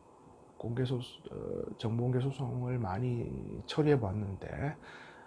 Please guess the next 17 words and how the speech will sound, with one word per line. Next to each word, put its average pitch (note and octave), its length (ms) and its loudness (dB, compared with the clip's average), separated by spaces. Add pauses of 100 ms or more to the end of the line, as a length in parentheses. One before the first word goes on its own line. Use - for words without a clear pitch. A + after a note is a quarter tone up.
(160)
아, - 1040 -4 (180)
대통령의 C3 540 10
사면 B2+ 560 10 (1500)
자료 G#2+ 480 4
거부 A#2+ 240 8
처분 A#2+ 420 4
취소 F3+ 300 8
소송, A2+ 340 6 (1500)
어, C#3+ 100 0
사면에, C#3+ 600 6
대통령이 B2+ 360 6
사면을 C3+ 440 4
했을 A#2 320 0 (100)
때 F#2+ 400 0 (540)
그 - 300 -2
자료를 G#2+ 400 2
공개해라, G#2 720 2